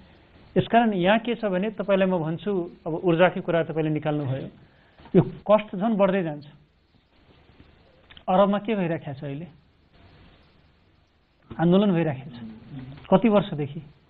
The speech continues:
अब यो दोस्रो वर्ष लाग-,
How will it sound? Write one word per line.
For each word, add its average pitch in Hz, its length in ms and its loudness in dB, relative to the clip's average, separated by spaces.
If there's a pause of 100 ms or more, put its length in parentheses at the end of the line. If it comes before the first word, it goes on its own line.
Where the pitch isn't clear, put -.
(1900)
अब 160 120 4
यो 165 180 6
दोस्रो 175 280 0
वर्ष 196 200 2
लाग-, 156 440 -2